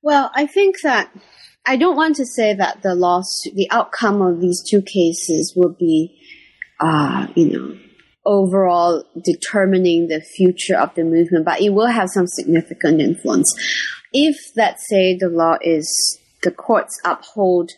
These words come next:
Section three seven seven A, it would more or less foreclose the possibility of, uh, decriminalization for a while.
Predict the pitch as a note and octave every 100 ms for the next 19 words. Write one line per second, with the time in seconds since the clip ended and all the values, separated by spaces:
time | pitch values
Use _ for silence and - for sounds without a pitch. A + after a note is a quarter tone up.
0 | _ - - - F3 E3+ E3+ E3 E3 D#3
1 | E3 E3 D#3 D3+ - C#3 A2+ A2 G3 -
2 | - - - - _ _ B3+ C4 B3+ -
3 | - - _ D4 E4+ C4+ A3 G#3+ - G#3
4 | F#3+ - A3+ G3+ G3+ G3 F#3+ F#3 E3+ F3+
5 | F3 E3+ F3 F3 - F3 D#3 - D3 A#2
6 | - _ _ C#3+ D3 C#2+ C2 - - -
7 | _ _ _ _ _ _ _ _ - D#3+
8 | G3+ A3 G3+ - G#3+ F#3 F3+ E3 D#3 D#3
9 | E3 A#2 B2+ D3 D#3 E3+ D3+ C3 D3 F2
10 | B1 A1+